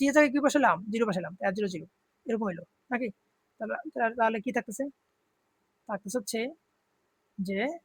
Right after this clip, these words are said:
লিমিট পি হচ্ছে ইনফিনি-, পি এর জায়গায় ইনফিনিটি মধ্যে লিখে, লিখে ফেলছি, তাহলে এটা লেখা দরকার নাই। থাকতেছে কি? তাহলে যে জিরো মাইনাস জিরো প্লাস জিরো প্লাস one divided by e to the power s, s into zero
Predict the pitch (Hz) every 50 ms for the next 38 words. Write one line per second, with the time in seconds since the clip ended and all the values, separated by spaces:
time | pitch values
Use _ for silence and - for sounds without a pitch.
0 | _ _ - 554 - _ _ _ _ _ _ _ - 214 220 226 240 247 220 208
1 | 233 - - - - _ _ _ _ _ _ _ _ _ _ _ _ _ _ _
2 | _ 254 262 262 254 - - 269 262 226 277 285 294 - - - 277 277 269 294
3 | 294 277 247 262 285 302 262 285 254 247 208 254 - 277 240 220 226 208 208 196
4 | - 214 214 226 220 226 226 220 214 202 214 208 208 202 240 247 262 269 254 214
5 | - 202 226 247 247 294 339 - _ _ _ _ _ _ - 233 202 247 233 247
6 | 247 190 208 226 226 240 254 269 311 - _ _ _ _ _ _ _ - 220 208
7 | 214 220 233 240 247 - - - - - 269 220 220 220 220 247 277 320 320 -
8 | _ _ _ _ _ _ _ 269 240 226 233 240 233 202 196 214 214 240 277 320
9 | 339 - _ _ _ 285 269 247 233 262 330 320 - - - - _ _ _ _
10 | _ _ _ - 330 226 226 233 233 226 214 240 240 208 214 262 277 294 269 214
11 | 262 247 277 269 285 277 247 - - - _ - 254 247 - - - 302 247 220
12 | 262 214 233 233